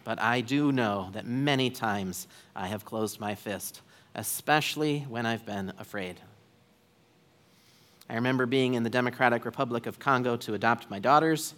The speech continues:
Everything had gone wrong for four years. The death of the first girl we were adopting was so crushing. The second girl, taken from the orphanage because of the rumor that Americans were adopting to harvest kids' organs when they got old. And then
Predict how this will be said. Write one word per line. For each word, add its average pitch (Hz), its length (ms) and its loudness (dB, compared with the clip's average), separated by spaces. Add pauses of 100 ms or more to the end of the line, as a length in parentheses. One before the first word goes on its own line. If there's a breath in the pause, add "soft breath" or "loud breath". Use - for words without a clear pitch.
(280 loud breath)
Everything 123 340 -2
had 113 140 -2
gone 107 200 2
wrong 120 280 4
for 107 140 -8
four 139 280 2
years. 104 480 -2
The - 120 -14
death 110 280 -4
of 92 160 -14
the 101 80 -14
first 127 420 -2
girl 127 260 4
we 117 120 2
were 113 160 0
adopting 127 540 2
was 101 100 -4
so - 180 0
crushing. 101 520 -6
The 104 80 -8
second 151 400 -2
girl, 139 260 4 (320 loud breath)
taken 196 340 4
from 160 220 0
the 139 120 0
orphanage 123 640 0
because 117 260 -4
of 113 100 -8
the 131 80 -4
rumor 185 480 4 (320 loud breath)
that 107 180 -6
Americans 156 540 2
were 127 120 4
adopting 139 560 4
to 110 100 -8
harvest 160 500 2
kids' 151 380 -2
organs 156 360 4
when 139 120 0
they 139 100 2
got 120 220 2
old. 131 280 4 (1600 loud breath)
And 156 180 4
then 180 340 10